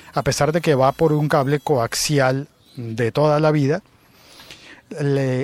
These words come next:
el conector final es diferente. Es mucho más sólido, es un invento muy raro. Incluso lo estuve abriendo y estuve viendo cómo con, eh, con un diseño que parecería complejo,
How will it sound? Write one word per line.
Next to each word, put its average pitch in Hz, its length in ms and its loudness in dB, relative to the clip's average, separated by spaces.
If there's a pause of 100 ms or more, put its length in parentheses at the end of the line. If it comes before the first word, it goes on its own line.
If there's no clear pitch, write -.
el 151 160 -2
conector 165 580 0
final 175 480 -2
es 131 200 -4
diferente. 120 580 -6 (840)
Es 104 300 -10
mucho 131 300 -4
más 135 160 -2
sólido, 151 420 -4
es - 140 -10
un 139 160 -2
invento 139 360 -4
muy 147 160 -2
raro. 147 300 -4
Incluso 120 460 -10
lo 139 80 -6
estuve 107 320 -10
abriendo 131 360 -6
y 147 80 -10
estuve 123 300 -10
viendo 123 320 -8
cómo 135 320 -6 (800)
con, 127 460 -4
eh, 117 260 -4
con 139 200 -2
un 143 100 0
diseño 170 560 -2 (180)
que 135 120 -8
parecería 139 540 -2
complejo, 175 560 -2